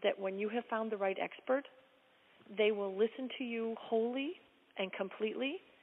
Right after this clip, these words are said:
They will not try and jump to an answer before they have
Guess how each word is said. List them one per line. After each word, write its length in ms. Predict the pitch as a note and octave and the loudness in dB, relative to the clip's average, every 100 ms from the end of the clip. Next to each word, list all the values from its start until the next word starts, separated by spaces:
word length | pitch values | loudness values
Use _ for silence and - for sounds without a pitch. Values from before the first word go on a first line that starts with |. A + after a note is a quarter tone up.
| - - - - | -20 -20 -20 2
They 120 | A3 G#3 | 4 6
will 140 | G3+ | 4
not 220 | G3+ G3 - - | 0 -2 -2 -4
try 240 | A3 G#3+ | -2 -2
and 280 | G#3+ G3 G3 - G3+ - | -2 -4 -8 -12 -6 6
jump 200 | A#3 A#3+ - | 6 6 -4
to 100 | A#3+ | -4
an 80 | A3 | -2
answer 400 | G#3 A3+ - C4 | -4 -6 -6 -4
before 320 | A#3 - G#3 | -4 -4 -4
they 120 | G3+ | -2
have 140 | F#3+ | -6